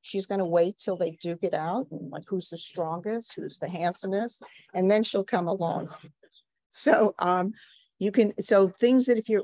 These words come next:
if you're trying to take a picture, I would suggest you take the picture and then you can go to a guidebook. The simplest guidebook is this one. If we don't have it now, you can order it. It's the beginner's guidebook.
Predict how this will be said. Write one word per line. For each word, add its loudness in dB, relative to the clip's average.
if -2
you're -4
trying -4
to -2
take -4
a -4
picture, -4
I 4
would 0
suggest -4
you -12
take -4
the -6
picture -4
and -6
then 0
you 0
can -8
go -2
to -6
a -6
guidebook. -6
The -2
simplest -4
guidebook -8
is -2
this -4
one. -14
If 0
we 4
don't 2
have 0
it -4
now, 0
you -2
can -6
order -2
it. -20
It's -8
the -6
beginner's -2
guidebook. -4